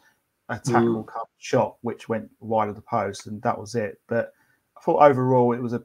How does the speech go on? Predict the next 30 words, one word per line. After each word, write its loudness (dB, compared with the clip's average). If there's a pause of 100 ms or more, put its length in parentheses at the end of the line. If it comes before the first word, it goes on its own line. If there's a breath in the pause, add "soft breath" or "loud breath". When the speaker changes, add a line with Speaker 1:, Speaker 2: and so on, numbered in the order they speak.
Speaker 1:
it -8
was -6
a -4
good -4
first -2
half. -6 (580)
And 0
then 4 (280)
second -2
half, 0
uh, -2
Reece, -4
first 2
fifteen -2
minutes, -4
I -12
felt 4
we -2
were, -2 (180)
again, -2
I 0
just -12
felt -2
we -4
were -4
fairly -4
sloppy. -6
I -10
thought -8
Middlesbrough -8